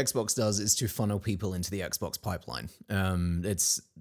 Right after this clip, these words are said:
just broadly, I think, their entire business model at this point is the idea that if you wanna play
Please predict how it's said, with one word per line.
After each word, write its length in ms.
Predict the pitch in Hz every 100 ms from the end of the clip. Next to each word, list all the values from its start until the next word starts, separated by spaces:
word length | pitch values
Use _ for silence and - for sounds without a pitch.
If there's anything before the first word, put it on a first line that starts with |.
| - - -
just 300 | 107 92 87
broadly, 480 | 98 107 104 104 95
I 60 |
think, 160 | 101 95
their 100 | 92
entire 300 | 90 95 90
business 360 | 92 113 95
model 180 | 95 87
at 60 | 80
this 120 | 90
point 280 | - 87 80
is 80 | 92
the 120 | 101
idea 260 | 78 78 82
that 180 | 78 101
if 120 | 110
you 80 | 107
wanna 200 | 120 139
play 680 | - - 127 110 104 98